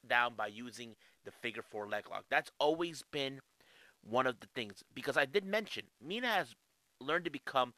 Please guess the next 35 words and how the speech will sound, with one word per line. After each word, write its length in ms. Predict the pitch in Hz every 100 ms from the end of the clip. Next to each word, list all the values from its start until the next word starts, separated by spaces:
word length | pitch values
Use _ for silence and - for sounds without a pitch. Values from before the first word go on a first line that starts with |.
| - _ _
more 300 | 104 131 202
methodical 600 | 220 - 175 165 170 160
on 160 | - 117
targeting 580 | - 156 151 151 147 135
people's 400 | 139 - 117 98
knees. 440 | 127 104 80 - _ _ _ _ -
I 40 |
mean, 120 | 110
she 140 | 104 143
already 200 | 135 123
did 160 | 123
that 180 | 131 104
with 120 | 101
Giulia. 540 | - 190 202 196 185 175 - _
She 220 | - 123
did 200 | 113 123 -
that 200 | 117 113
with, 160 | 110 -
uh, 140 | 110
Misori. 640 | 101 - - 185 175 175 - _ _ -
She 200 | - 214 -
made 240 | 196 -
that 220 | 185 180
with 140 | 143 - -
everybody 560 | 160 175 180 156 165
who 220 | 151 151 - _
come 200 | - 156
across 440 | 143 - 160 165 110
her 100 | -
in 140 | 110
the, 140 | 110 - _ _ _ _ _ _ -
in 140 | 117
the 180 | 117 117 -
second 400 | - - 202 190
half 340 | 139 151 151